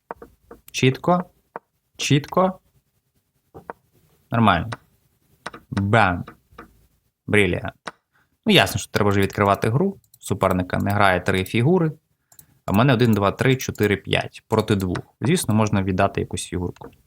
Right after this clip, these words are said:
Мат в три ходи йде. Тут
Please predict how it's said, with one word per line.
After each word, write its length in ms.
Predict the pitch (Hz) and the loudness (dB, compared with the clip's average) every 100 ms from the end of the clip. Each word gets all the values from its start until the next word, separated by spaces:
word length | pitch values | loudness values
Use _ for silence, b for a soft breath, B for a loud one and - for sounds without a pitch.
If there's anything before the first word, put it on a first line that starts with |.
| _ _ _ _ _ B B B B _ - | _ _ _ _ _ B B B B _ 0
Мат 180 | 156 120 | 0 2
в 60 | |
три 140 | - 117 | 0 -2
ходи 240 | - 90 | 0 0
йде. 280 | 50 - - _ _ _ | 0 -2 -6 _ _ _
Тут 440 | - - - - | -10 -10 -14 -20